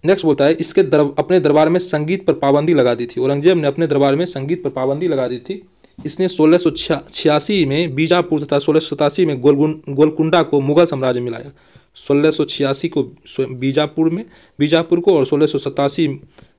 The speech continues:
में गोलकुंडा को अपने मुगल साम्राज्य में मिला लिया। औरंगजेब के समय सूबों की संख्या सर्वाधिक थी, बीस सूबों की संख्या थी। पूछेगा, सूबों की संख्या सबसे ज़्यादा किस मुगल शासक काल में था? औरंगजेब काल में। फ्रांकोइसी, फ्रांकोइस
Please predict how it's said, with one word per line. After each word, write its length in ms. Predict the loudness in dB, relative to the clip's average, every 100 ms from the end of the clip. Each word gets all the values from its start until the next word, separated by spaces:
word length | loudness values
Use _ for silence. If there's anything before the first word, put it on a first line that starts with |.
| _
में 220 | -2 2
गोलकुंडा 440 | 4 4 4 2 0
को 120 | 0
अपने 220 | -4 -2
मुगल 220 | 0 2
साम्राज्य 360 | 2 0 -4 -4
में 40 |
मिला 160 | -4 -4
लिया। 220 | -6 -10 -20 _ _ _ 4
औरंगजेब 400 | 4 6 4 2
के 60 |
समय 240 | 0 0 0
सूबों 320 | 4 4 4
की 100 | 0
संख्या 320 | -4 -2 -2
सर्वाधिक 580 | 0 0 2 2 0 -6 -10
थी, 60 | -10
बीस 400 | -6 -6 -4 -4
सूबों 260 | -2 -2
की 80 | -4
संख्या 320 | -10 -10 -10
थी। 180 | -12 -20 _ _ _ -8
पूछेगा, 280 | -2 -2
सूबों 280 | -2 -4 -4
की 80 | -4
संख्या 180 | -6 -8
सबसे 220 | -8 -8
ज़्यादा 180 | -10 -8
किस 400 | -10 -10 -14 -18 0
मुगल 120 | 0
शासक 320 | 2 -2 -4 -6
काल 160 | -8
में 120 | -8
था? 120 | -14 -18 -10 2
औरंगजेब 380 | 2 4 0 0
काल 140 | -8
में। 160 | -14 -20 _ _ _ -20 _ _ _ _ 0
फ्रांकोइसी, 760 | 2 2 4 6 6 4 -2 -2 -12 _ _
फ्रांकोइस 680 | 0 2 4 4 4 2 -6